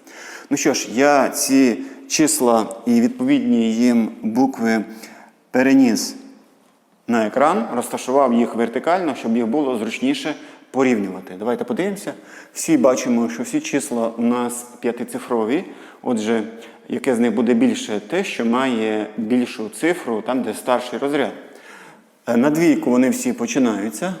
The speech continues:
це нам нічим не допоможе. Але далі помічаємо, що у нас є або чотири тисячі, або три тисячі. Давайте ми зеленим підкреслимо там, де три тисячі числа. Так.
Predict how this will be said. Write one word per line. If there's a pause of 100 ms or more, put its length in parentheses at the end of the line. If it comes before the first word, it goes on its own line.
це
нам
нічим
не
допоможе. (400)
Але
далі
помічаємо,
що
у
нас
є
або
чотири
тисячі,
або
три
тисячі. (360)
Давайте
ми (380)
зеленим (380)
підкреслимо
там,
де
три
тисячі (1120)
числа. (1040)
Так.